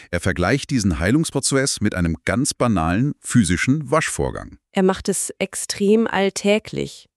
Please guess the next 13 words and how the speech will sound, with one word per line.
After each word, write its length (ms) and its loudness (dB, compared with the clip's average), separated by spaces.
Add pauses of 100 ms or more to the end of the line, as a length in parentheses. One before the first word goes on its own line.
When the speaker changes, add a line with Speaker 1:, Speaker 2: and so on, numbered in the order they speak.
(140)
Speaker 1:
Er 140 2
postuliert 560 2
quasi, 480 2
wer 220 0 (120)
innerlich 600 2
rein 340 2
werden 300 -4
will, 180 0 (280)
muss 180 0
diese 260 0
göttliche 500 0
Kraft 480 -4
aufnehmen. 600 -6